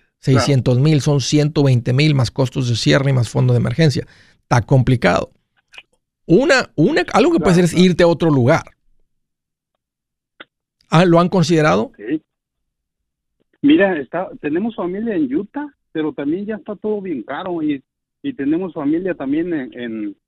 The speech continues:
Speaker 1: en Columbus, Ohio.
Speaker 2: Es mu-, es
Speaker 1: Ah,
Speaker 2: muy bonito
Speaker 1: sinceramente,
Speaker 2: Columbus.
Speaker 1: yo he ido a visi-, he ido a visitar y está muy frío.
Speaker 2: Eh, es lo que no me gusta.
Speaker 1: Aquí en Cal-,
Speaker 2: Es muy lindo, pero
Speaker 1: aquí
Speaker 2: es
Speaker 1: en
Speaker 2: muy frío.
Speaker 1: California, ahorita,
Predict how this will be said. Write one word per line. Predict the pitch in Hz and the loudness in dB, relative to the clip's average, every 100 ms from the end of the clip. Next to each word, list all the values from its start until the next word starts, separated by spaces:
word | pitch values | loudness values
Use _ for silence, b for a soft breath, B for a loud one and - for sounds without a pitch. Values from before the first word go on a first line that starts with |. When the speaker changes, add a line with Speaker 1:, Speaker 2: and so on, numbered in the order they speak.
| _ _ | _ _
Speaker 1:
en | 117 117 107 | -16 -14 -10
Columbus, | 113 135 151 117 | -8 -6 -8 -12
Ohio. | 98 123 131 110 - _ _ _ _ _ _ _ _ - - | -14 -10 -8 -10 -16 _ _ _ _ _ _ _ _ -14 -2
Speaker 2:
Es | |
mu-, | 123 | 0
es | 127 131 127 | 0 0 2
Speaker 1:
Ah, | 110 | 4
Speaker 2:
muy | 151 | 4
bonito | 156 131 110 | 4 2 0
Speaker 1:
sinceramente, | 175 180 185 190 | 0 2 0 0
Speaker 2:
Columbus. | 160 | 0
Speaker 1:
yo | 165 | 2
he | 170 | 2
ido | 185 185 | 0 -2
a | |
visi-, | 151 - 143 - _ _ _ _ _ _ - | -2 -6 -12 -12 _ _ _ _ _ _ -4
he | 139 | -2
ido | 175 190 | 0 -2
a | |
visitar | 151 131 120 - 143 190 180 | -6 -8 -14 -8 -4 -4 -8
y | 151 156 143 135 | -10 -8 -6 -8
está | 120 135 | -12 -14
muy | 143 156 170 | -8 -6 -6
frío. | - 139 180 160 - | -8 -6 -4 -6 -2
Speaker 2:
Eh, | 123 - _ | -4 -4 _
es | 117 | 2
lo | 127 | 2
que | 123 | 2
no | 127 | 2
me | 123 | 2
gusta. | 107 117 - | 0 -4 -10
Speaker 1:
Aquí | 180 | -8
en | 214 | -6
Cal-, | 196 170 - _ | -4 -6 -8 _
Speaker 2:
Es | 135 | -4
muy | 127 143 147 | 0 2 4
lindo, | 143 139 - | 2 0 -2
pero | 117 | -2
Speaker 1:
aquí | 110 | -2
Speaker 2:
es | 110 | 0
Speaker 1:
en | |
Speaker 2:
muy | 120 139 123 | 2 2 0
frío. | 101 156 | -4 -10
Speaker 1:
California, | 190 220 226 - _ _ _ | -10 -10 -12 -20 _ _ _
ahorita, | 123 131 156 202 180 151 | -6 -4 -2 -2 -4 -8